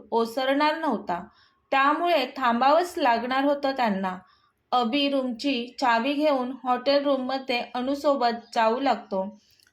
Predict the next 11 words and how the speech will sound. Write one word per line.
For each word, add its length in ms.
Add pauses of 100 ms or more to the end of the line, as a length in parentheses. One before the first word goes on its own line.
(160)
पहाटेच 600
घरून 340
निघालेले, 640
त्यामुळे 640
खूप 260
भूक 260
लागलेली 540
दोघांना 540
पण. 340 (600)
अभि 500 (200)
रूममधूनच 1000